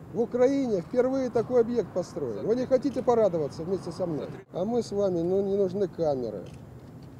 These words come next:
Ну, езжайте на мусоросборник какой-нибудь, найдите кучу мусора и покажите ее стране. У вас, как только лифт оборвался, надо по всем каналам крутить этот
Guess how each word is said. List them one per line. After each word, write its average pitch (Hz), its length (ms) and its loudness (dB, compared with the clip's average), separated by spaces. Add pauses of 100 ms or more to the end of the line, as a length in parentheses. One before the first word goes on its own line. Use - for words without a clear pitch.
(240)
Ну, 247 180 0
езжайте 226 500 6
на 214 120 4
мусоросборник 190 960 2 (180)
какой-нибудь, 165 760 -2 (680)
найдите 214 460 2
кучу 247 340 -2
мусора 165 580 -2 (420)
и 233 100 -2
покажите 233 580 2
ее 220 140 4
стране. 143 500 -2 (960)
У 185 100 0
вас, 254 200 6
как 233 160 2
только 247 360 2
лифт 247 300 4
оборвался, 226 760 4 (480)
надо 220 320 4
по 233 140 4
всем 226 260 0
каналам 226 600 2
крутить 214 440 -4
этот 196 200 -2